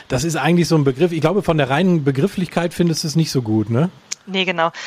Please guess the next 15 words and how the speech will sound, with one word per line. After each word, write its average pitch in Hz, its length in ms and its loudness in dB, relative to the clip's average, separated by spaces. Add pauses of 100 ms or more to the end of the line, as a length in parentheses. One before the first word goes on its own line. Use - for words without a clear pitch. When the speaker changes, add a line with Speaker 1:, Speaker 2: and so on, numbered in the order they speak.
(140)
Speaker 2:
Also 190 180 -2
es 196 80 -8
ist 240 120 -12
tatsächlich, 214 360 -4
es - 100 -6
passt - 360 -4
auch 165 160 -2
gar 139 160 -2
nicht 147 180 -14
dazu, 170 320 -8
ne? 180 140 0
Also 196 160 -2
ich 175 100 -14
mein, 190 180 -2 (380)
ähm, 185 240 0